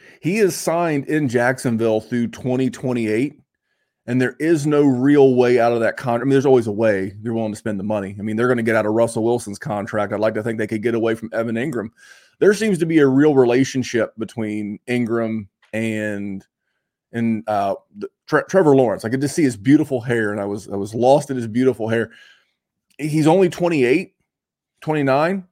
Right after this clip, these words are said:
I mean, he's got three or four good peak years left in him in an offense that features the tight end. I know that one might be a bit of a stretch. I have McBride at five and Kittle at six.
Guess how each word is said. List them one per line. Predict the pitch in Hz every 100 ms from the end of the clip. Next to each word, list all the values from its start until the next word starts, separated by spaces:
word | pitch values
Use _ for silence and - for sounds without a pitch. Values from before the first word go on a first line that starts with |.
| -
I |
mean, | 135 135
he's | 180 226
got | 202 185 -
three | 151 175
or | 170
four | - 170 160
good | 135 156 120
peak | - 160 -
years | 127 160 139
left | 123 135 185 -
in | 135
him | 147 151 151 139 - _ _
in | 151 156
an |
offense | 135 143 143 143 143
that | 120 -
features | 135 139 139 127
the | 123
tight | 123 120 123
end. | 127 127
I |
know | 123 127
that | 127 123
one | 127
might | 123 120
be | 127 123
a |
bit | 117 120
of |
a | 110
stretch. | - - 120 127 -
I | 123
have | 160
McBride | 156 135 120 120 135 170
at | 196 -
five | 151 143 143 156 151 _
and | 120 117
Kittle | - 147 135 123
at |
six. | - - 98 - -